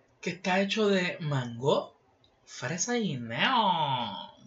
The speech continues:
Creo que son esas tres, no me acuerdo, así que si me equivoco, mami, perdón. <laughs> Otro error más. <laughs> Mira, ya, serio, serio. Oye, hemos intentado implementar lo que es ingerir más fruta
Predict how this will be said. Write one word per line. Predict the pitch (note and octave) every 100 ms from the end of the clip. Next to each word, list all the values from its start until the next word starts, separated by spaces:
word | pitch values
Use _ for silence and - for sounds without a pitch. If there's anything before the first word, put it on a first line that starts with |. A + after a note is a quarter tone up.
| -
Creo | B2+ D3
que | F#3
son | F#3+ F#3+
esas | G3 F3+
tres, | - B2
no | B2+
me | C3+
acuerdo, | B2+ C#3+
así | C#3 B2+
que | B2
si | B2+
me | B2
equivoco, | A#2+ D#3 D3+
mami, | C#3 D3
perdón. | C3+ A#2+ B2+ C3+ C#3 _ _ _
<laughs> | F3 E3 E3+
Otro | E3 D3 D#3
error | D3+ D3
más. | C#3 D3 D#3 -
<laughs> | - - A2+ - - - - -
Mira, | A#2+ B2+ A2+ A2 A#2+
ya, | A2+ A#2
serio, | A2+ A#2 A2+
serio. | G#2 A2+ A2+ A#2
Oye, | C3 B2 G#2+ - _ _ - - - - - - - - - - - _ _ _ _ _ _ _ _ _ _
hemos | C#3+ E3
intentado | F#3+ G3 F#3+ E3 E3 F3+ F#3 F3
implementar | D3+ D#3+ D3+ C#3+ C3+ C3+
lo | D3 D#3
que | E3 D3
es | E3
ingerir | D#3 D#3 C#3 C#3
más | D3
fruta | - C3+ C#3 C#3+ C3+ C3+